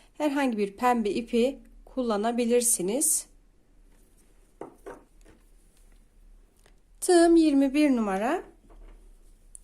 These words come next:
Alt tığ batısını üç zincir çekerek yaptım.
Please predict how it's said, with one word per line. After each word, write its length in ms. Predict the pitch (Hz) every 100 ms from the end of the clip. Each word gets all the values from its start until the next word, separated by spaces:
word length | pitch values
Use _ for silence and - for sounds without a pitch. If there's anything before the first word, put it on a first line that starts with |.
| - - - -
Alt 260 | 294 294
tığ 200 | - 294
batısını 760 | 277 269 - - 220 226 285 370 - _ -
üç 160 | - 311
zincir 460 | - 254 208 190 190
çekerek 640 | 262 247 220 175 180 -
yaptım. 640 | 247 247 247 - 202 247